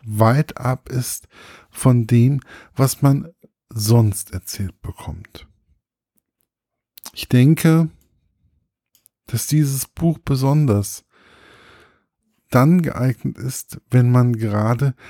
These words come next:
einen Todesfall in der Familie, Familie hatte. Denn es zeigt einem Kind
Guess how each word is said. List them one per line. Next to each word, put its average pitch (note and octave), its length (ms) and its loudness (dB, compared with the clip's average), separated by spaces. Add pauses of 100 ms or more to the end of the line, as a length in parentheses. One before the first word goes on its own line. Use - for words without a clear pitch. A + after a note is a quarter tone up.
(140)
einen B2+ 340 2
Todesfall A#2+ 640 -2
in A#2 120 -2
der B2 100 -4
Familie, A#2+ 760 0
Familie C3 520 -2
hatte. F2+ 360 -8 (800)
Denn G#2+ 140 4
es - 280 0
zeigt C3 400 0
einem B2+ 300 2
Kind E3+ 440 2